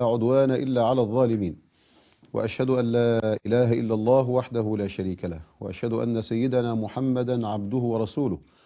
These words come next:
اللهم صل وسلم وبارك عليه وعلى آله وصحبه ومن اهتدى بهديه،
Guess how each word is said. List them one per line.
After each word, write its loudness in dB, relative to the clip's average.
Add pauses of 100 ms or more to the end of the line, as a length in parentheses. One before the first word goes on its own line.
(460)
اللهم 2
صل 0
وسلم 0
وبارك 0
عليه 0
وعلى 0
آله -2
وصحبه -4
ومن 0
اهتدى 0
بهديه، -2